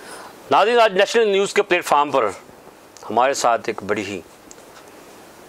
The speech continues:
दुखी दास्तान लेकर एक माँ हमारे पास आई है, हमारे नेशनल न्यूज़ के स्टूडियो में।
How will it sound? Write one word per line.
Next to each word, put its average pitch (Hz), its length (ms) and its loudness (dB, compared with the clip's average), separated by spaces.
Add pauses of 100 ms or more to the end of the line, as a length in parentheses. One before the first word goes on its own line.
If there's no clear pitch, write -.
(680)
दुखी 135 260 -2
दास्तान 117 440 0
लेकर 95 360 -4 (200)
एक 101 180 -6
माँ 98 400 -2 (560)
हमारे 101 240 -2
पास - 280 -4
आई 82 120 -6
है, 80 160 -18 (500)
हमारे 95 240 -2
नेशनल 98 300 -6
न्यूज़ 95 200 -10
के 98 80 -6
स्टूडियो 87 380 -8
में। 78 100 -14